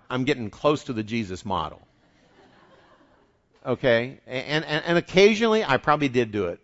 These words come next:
from a pure heart. I just said, "You know, I think this will glorify Christ and it's good for me and it's good for her. And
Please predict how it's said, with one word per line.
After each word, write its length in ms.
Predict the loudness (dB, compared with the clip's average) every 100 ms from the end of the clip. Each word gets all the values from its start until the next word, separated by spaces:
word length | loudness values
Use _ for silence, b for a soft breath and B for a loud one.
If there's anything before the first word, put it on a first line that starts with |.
| _
from 120 | -8
a 60 | -8
pure 240 | -6 -6
heart. 240 | -4 -6 -6
I 80 | -6
just 200 | -6 -10
said, 140 | -8
"You 60 | -4
know, 80 | -4
I 40 |
think 180 | -4 -4
this 180 | -6 -6
will 100 | -8
glorify 500 | -4 -4 -2 -4 -4
Christ 500 | -4 -2 0 -2 -10
and 120 | -14
it's 140 | -14
good 220 | -8 -8 -6
for 120 | -10
me 300 | -6 -6 -6
and 140 | -8
it's 100 | -12
good 180 | -6 -6
for 140 | -6 -6
her. 280 | -4 -4
And 100 | -6